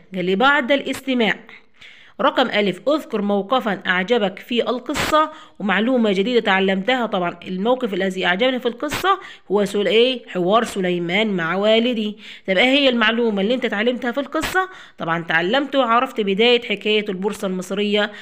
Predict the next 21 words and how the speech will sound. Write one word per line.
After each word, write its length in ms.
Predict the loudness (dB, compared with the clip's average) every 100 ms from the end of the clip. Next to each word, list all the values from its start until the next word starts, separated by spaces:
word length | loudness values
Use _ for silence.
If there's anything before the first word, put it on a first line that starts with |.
| -18 -6
من 180 | -6 -2
أين 260 | -2 0
إيه؟ 440 | 0 0 0 0 -4 -10
بدأت. 440 | 0 0 0 -6 -10 -20 -20 _ -20 -20 -18 0
رقم 360 | 0 4 2 4
باء 220 | 2 2
قال 100 | -2
لي: 60 | -2
"صف 220 | -4 -4
شعور 400 | -2 0 2 0
سليمان 640 | 0 0 2 2 2 2
حين 340 | -2 -4 -4 -2
شاهد 360 | 0 2 2
لأول 400 | 2 2 0 -2
مرة 300 | 0 0 0
الشركة 580 | -2 0 0 0 0 -2 -6 -20 -10 0
وعرف 340 | 2 2 0
أنه 380 | 0 2 2 2
شريكا 380 | 0 -2 -2 -2
بها." 240 | 0 -2
طبعا، 300 | 0 -2